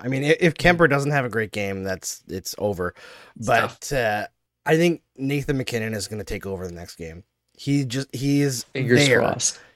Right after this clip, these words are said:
Speaker 1: Twenty shots in three games. Like,
Speaker 2: Yeah.
Speaker 1: he's so close, right?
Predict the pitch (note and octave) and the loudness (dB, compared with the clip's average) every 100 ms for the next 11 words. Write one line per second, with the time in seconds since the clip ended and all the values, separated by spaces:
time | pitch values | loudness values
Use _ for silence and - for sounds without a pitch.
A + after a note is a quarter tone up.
0 | _ - - G#3 A3+ G#3 F3+ E3+ - D3+ | _ -4 6 8 8 6 4 0 0 -2
1 | C3 C3+ A#2 A#2 G2 F2+ G2 - B2 C3 | 0 -2 0 -2 -2 -6 -10 -4 0 0
2 | G#2 - - B2+ G2 G2 _ - _ _ | -2 -10 2 4 4 -2 _ -20 _ _
3 | _ _ - F3 E3 - F#3+ G3+ G3+ - | _ _ 0 2 4 6 10 10 8 4
4 | F3+ D#3+ F#2+ - - - A#2+ C3+ D#3+ | 6 6 2 -2 -4 -2 2 4 2